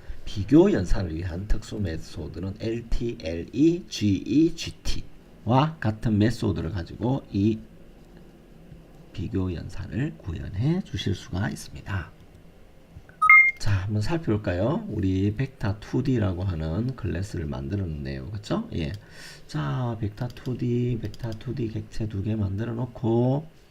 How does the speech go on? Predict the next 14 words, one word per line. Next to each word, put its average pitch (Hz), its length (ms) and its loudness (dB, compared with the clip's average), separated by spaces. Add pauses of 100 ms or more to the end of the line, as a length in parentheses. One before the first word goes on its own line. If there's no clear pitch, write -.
(420)
두 - 180 -4
개의 135 380 4
덧셈을 247 440 4
하려고 107 300 10
합니다. 92 500 4
어떻게 101 280 -2
되죠? 170 440 -2 (640)
에러가 95 300 0
뜨는 - 260 -8
거죠. - 220 -14 (140)
unsupported 104 840 -2
type - 360 -6
error. - 200 -6
그죠? 143 280 -2